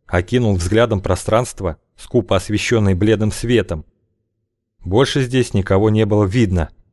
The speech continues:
Он подхватил обрез и, пригнувшись, пошёл по пригибающимся доскам крыши. Что-то просвистело над головой, что-то большое.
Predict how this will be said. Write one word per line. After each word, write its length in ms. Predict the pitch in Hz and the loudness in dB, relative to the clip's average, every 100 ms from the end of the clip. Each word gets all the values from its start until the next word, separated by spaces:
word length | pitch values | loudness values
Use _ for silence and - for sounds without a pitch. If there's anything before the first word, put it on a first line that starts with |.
| _ _ _ _ _ _ _ _ | _ _ _ _ _ _ _ _
Он 180 | 123 123 | -2 -2
подхватил 540 | 110 - 113 - 110 | -2 -2 -2 0 0
обрез 400 | 95 95 139 - - | 2 2 2 0 -4
и, 120 | 107 | -4
пригнувшись, 640 | 107 101 113 143 - 123 | -2 0 2 0 -2 -2
пошёл 360 | - 95 123 123 | -2 -2 -2 0
по 120 | 104 | -2
пригибающимся 880 | 107 98 101 104 123 - 110 - | -2 -2 0 2 2 0 -4 -4
доскам 400 | 92 92 - 107 | -2 -2 0 -4
крыши. 480 | 107 120 117 - 80 - _ _ _ _ _ _ _ _ _ _ _ | -2 0 0 -2 -8 -14 _ _ _ _ _ _ _ _ _ _ _
Что-то 420 | - - 131 139 | -14 -2 0 0
просвистело 640 | - 110 - 101 - 120 | -2 -4 -2 -4 0 0
над 160 | 113 110 | 2 2
головой, 520 | 107 143 156 107 78 _ _ _ _ _ | 2 2 2 0 -2 _ _ _ _ _
что-то 320 | - 104 110 | -8 -4 -2
большое. 640 | 107 143 - 190 98 71 | 0 0 0 2 2 -2